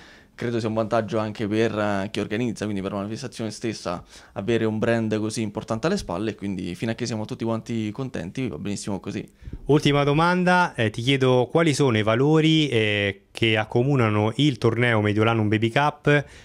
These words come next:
Speaker 2: con, eh, appunto la manifestazione sportiva, i valori che, eh, sono in sinergia.
Speaker 1: Sì, i, ehm, a noi piace, piace molto il discorso legato anche alla sportività. E c'è sempre stato questo, ehm,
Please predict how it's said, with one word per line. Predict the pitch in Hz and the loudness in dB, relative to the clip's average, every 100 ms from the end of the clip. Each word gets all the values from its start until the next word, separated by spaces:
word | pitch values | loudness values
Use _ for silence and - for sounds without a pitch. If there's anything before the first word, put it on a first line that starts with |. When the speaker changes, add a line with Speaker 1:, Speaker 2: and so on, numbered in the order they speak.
| - | -10
Speaker 2:
con, | - 117 113 | 2 2 4
eh, | 110 110 104 104 101 101 | 2 2 2 0 2 -2
appunto | 98 123 113 | 0 0 2
la | 104 | 2
manifestazione | 104 101 101 101 117 104 | 2 0 0 0 0 0
sportiva, | - 107 - 98 95 | 0 -2 2 2 2
i | 113 | 2
valori | 113 139 131 | 2 4 2
che, | 120 117 107 104 101 98 | 2 0 2 0 0 0
eh, | 98 | 0
sono | 117 110 | 2 0
in | |
sinergia. | - 107 104 95 95 82 - - - - - | 2 2 0 0 0 0 -6 -12 -14 -20 -18
Speaker 1:
Sì, | - 233 151 - | -4 -2 -2 -4
i, | 135 135 135 131 127 | -2 0 2 2 4
ehm, | 123 135 131 127 123 120 117 - - - | 2 0 -2 -2 -2 -2 -4 -10 -12 -10
a | 87 | -4
noi | 135 165 | 0 0
piace, | 131 - 139 | 0 -2 -6
piace | - - 139 | -4 -2 0
molto | 147 175 170 139 | 0 0 2 2
il | 120 | 0
discorso | 123 - 156 - 131 | -2 0 0 2 4
legato | 120 117 135 127 113 | 4 4 2 2 0
anche | 127 - 123 | 0 -2 0
alla | 113 120 117 110 110 104 | 2 4 4 2 2 -2
sportività. | - 120 - 113 110 87 - - - - - - - | -6 -10 -6 -6 -4 -6 -8 -20 -20 -18 -18 -18 -4
E | 123 113 110 110 107 107 104 | 2 4 4 2 2 0 -2
c'è | 131 | -4
sempre | 147 139 | -4 -2
stato | 131 127 | -2 0
questo, | 123 120 127 117 113 113 110 113 | 0 0 0 2 4 4 2 0
ehm, | 98 107 95 95 85 80 82 82 - | -4 -2 -2 -4 -6 -8 -10 -12 -12